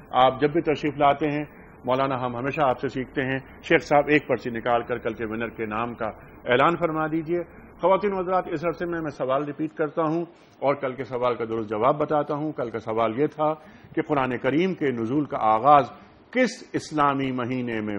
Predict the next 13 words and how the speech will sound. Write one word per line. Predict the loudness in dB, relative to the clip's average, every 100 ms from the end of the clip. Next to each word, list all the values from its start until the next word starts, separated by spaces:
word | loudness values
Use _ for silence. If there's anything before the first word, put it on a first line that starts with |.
| -4
ہوا؟ | 4 8 6 4 -14 -20 -4
درست | 0 0 2
جواب، | 0 4 2 2 -8 -20 _
رمضان | -8 -6 -4 -4 -4
کا | -6 -10
مہینہ۔ | -8 -4 -4 -2 -4 -6 -18 _
قرآن | -4 -2 -2
کریم | -6 -6 -8
کی | -8 2
آیت، | 4 4 2 -2 -20 -14 -4
شہر | -2 -2
رمضان | -2 -4 -4 -4 -4
الذی | -6 -2 -2 0 -4